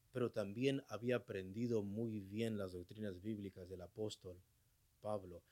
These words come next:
Era un hombre digno de confianza en todas las iglesias. Era un hombre de buen testimonio. Y es por eso que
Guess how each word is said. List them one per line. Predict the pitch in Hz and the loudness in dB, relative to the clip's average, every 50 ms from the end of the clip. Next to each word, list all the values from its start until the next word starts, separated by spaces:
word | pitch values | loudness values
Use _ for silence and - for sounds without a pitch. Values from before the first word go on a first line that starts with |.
| - _ - | -20 _ 4
Era | 123 131 147 | 6 8 8
un | 139 139 | 8 6
hombre | 143 147 151 139 127 131 123 107 104 110 | 6 4 4 4 4 2 2 2 2 2
digno | 135 156 147 147 156 147 143 127 | 2 2 2 2 2 2 2 2
de | 123 117 | 2 0
confianza | - 113 107 101 95 - 123 143 156 160 156 135 - 120 | -2 -2 -4 -4 -4 -2 0 2 2 4 2 2 0 0
en | 104 104 101 | 0 0 -2
todas | - 139 147 147 139 | -2 0 0 2 2
las | 127 107 - | 2 0 -2
iglesias. | 110 104 113 135 156 147 - - - - - _ - - - - _ _ _ _ _ _ _ _ _ _ _ _ _ | -2 -2 0 0 0 0 -2 -6 -8 -12 -20 _ -20 -20 -20 -20 _ _ _ _ _ _ _ _ _ _ _ _ _
Era | - 117 120 127 | 2 6 8 8
un | 127 127 | 8 8
hombre | 139 151 147 143 147 139 | 6 4 4 4 4 4
de | 120 123 | 4 4
buen | 117 110 117 131 143 147 139 | 2 2 2 2 2 0 0
testimonio. | - 131 117 - - 110 104 110 135 160 143 101 90 92 - - - _ _ _ _ _ - | -2 -4 -4 -4 -4 -4 -2 -2 -2 -2 -4 -6 -10 -14 -18 -20 -20 _ _ _ _ _ 0
Y | 110 | 2
es | 127 123 | 2 2
por | - - 143 143 | 4 4 6 10
eso | 175 185 180 - - 165 151 - | 10 10 10 8 6 4 2 2
que | - 127 113 113 113 | 2 2 2 2 2